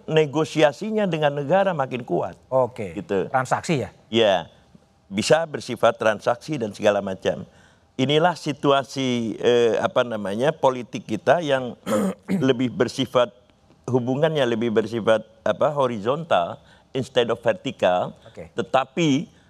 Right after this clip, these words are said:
Speaker 1: rejim ini belum menemukan sebuah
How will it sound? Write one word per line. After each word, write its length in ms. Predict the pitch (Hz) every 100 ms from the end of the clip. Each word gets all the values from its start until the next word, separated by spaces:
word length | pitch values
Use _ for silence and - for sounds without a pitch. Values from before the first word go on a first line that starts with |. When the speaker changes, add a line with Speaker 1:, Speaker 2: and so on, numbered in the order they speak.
| _ _ -
Speaker 1:
rejim 540 | 113 139 143 120 147
ini 400 | 147 185 147 117
belum 400 | 139 107 127 139
menemukan 720 | 131 135 135 135 - 92 101 - _ _ _
sebuah 800 | - 143 107 120 117 139 156